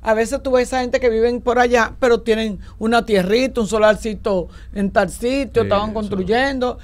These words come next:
Speaker 1: dos hijos que no tienen con la esposa, pero que hay que dividir con ellos. O sea, hay muchas cosas que no te dejan tener paz. Miren, el que, eh, el que deja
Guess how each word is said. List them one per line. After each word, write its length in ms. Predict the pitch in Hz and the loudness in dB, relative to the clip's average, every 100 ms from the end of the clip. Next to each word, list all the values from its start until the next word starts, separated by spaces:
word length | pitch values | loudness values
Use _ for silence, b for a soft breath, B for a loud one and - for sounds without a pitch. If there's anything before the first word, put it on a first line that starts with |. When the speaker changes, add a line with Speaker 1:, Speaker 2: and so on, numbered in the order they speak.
| b | b
Speaker 1:
dos 320 | - 202 220 240 | 0 2 2 2
hijos 460 | 233 214 214 208 | 0 0 0 -2
que 140 | - 202 | -4 -2
no 200 | 214 185 | -2 -2
tienen 240 | 214 208 | -4 -2
con 140 | 196 196 | -4 -4
la 60 | |
esposa, 720 | 185 214 240 277 269 226 220 b b - | -6 0 2 2 2 0 0 b b -4
pero 240 | 214 208 | 0 0
que 80 | - | 2
hay 100 | 202 | 2
que 200 | 202 226 | 4 0
dividir 380 | 208 208 202 208 | 2 -2 -4 -4
con 240 | 196 180 190 | -2 -2 0
ellos. 480 | 240 269 240 220 | 0 0 0 -2
O 20 | - | -2
sea, 160 | 247 196 B B - | -8 -8 B B 0
hay 140 | 247 | 2
muchas 320 | 294 330 302 | 2 0 0
cosas 460 | - 233 214 202 175 b b b | 2 0 2 -2 -6 b b b
que 140 | - 226 | 2 2
no 180 | 240 | 2
te 140 | 254 269 | 4 4
dejan 320 | 269 262 254 | 4 0 -2
tener 420 | 233 220 220 220 | -2 0 0 -2
paz. 440 | 220 226 147 - - b b - | -2 -4 -4 -8 -16 b b -2
Miren, 320 | 233 247 180 | 2 2 0
el 200 | - 214 | -4 -8
que, 380 | - 208 208 190 | -4 -2 0 -2
eh, 340 | - 196 196 - | -6 -6 -4 -4
el 120 | 196 | -8
que 160 | - 190 | -4 -4
deja 560 | 202 254 294 285 254 | -2 -2 -2 -2 -2